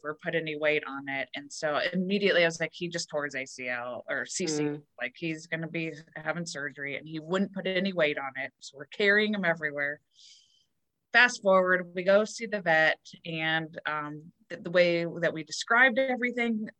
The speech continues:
Speaker 1: the doctor was like, "Yeah, it sounds like it, and you'll probably have to have surgery if that is.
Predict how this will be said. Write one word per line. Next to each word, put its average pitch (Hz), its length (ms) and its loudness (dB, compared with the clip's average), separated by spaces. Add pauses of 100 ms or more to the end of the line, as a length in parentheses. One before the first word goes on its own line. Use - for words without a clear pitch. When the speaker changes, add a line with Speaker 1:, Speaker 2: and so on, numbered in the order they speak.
Speaker 1:
the 170 200 2
doctor 160 280 -2
was 160 140 -12
like, 160 140 -4 (100)
"Yeah, 180 260 -2
it - 120 -4
sounds 190 400 -4
like 196 200 2
it, 185 200 2
and 160 80 -12
you'll 147 140 -18 (100)
probably 170 300 0
have 180 160 -2
to 190 60 -6
have 175 120 -4
surgery 165 460 -2
if 165 120 -8
that 160 160 -2
is. 160 300 0